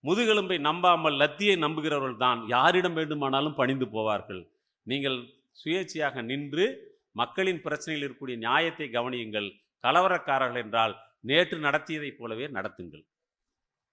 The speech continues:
அவ்வளவுதான் எங்களால சொல்ல முடியும். இதெல்லாம் தேர்தலுக்காக நடக்கப்படக்கூடிய வேலைகள் என்று தாமிய காசா நினைக்கிறது. தமிழ்நாட்டில் காலூன்றுவதற்கு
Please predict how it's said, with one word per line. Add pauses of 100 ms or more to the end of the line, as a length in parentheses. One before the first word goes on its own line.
(320)
அவ்வளவுதான்
எங்களால
சொல்ல
முடியும். (1300)
இதெல்லாம்
தேர்தலுக்காக
நடக்கப்படக்கூடிய
வேலைகள்
என்று
தாமிய
காசா
நினைக்கிறது. (720)
தமிழ்நாட்டில்
காலூன்றுவதற்கு